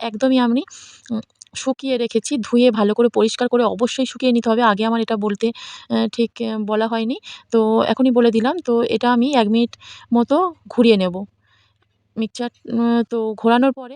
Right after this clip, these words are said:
দেখুন আমি খুব সুন্দর করে কিন্তু গুঁড়ো করে নিয়েছি। এটা, আহ, পুরোটা পেস্ট, আহ, করলেও হবে, শুকনো কিন্তু অবশ্যই। তো,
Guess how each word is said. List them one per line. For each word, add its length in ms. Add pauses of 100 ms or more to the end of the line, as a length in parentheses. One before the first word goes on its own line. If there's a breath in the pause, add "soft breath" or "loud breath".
(100)
দেখুন 280
আমি 200 (360 loud breath)
খুব 200
সুন্দর 340
করে 160
কিন্তু 180
গুঁড়ো 200
করে 180
নিয়েছি। 340
এটা, 240 (300 loud breath)
আহ, 380 (1120)
পুরোটা 280
পেস্ট, 260 (100)
আহ, 320
করলেও 360
হবে, 240
শুকনো 300
কিন্তু 240
অবশ্যই। 380 (340 loud breath)
তো, 400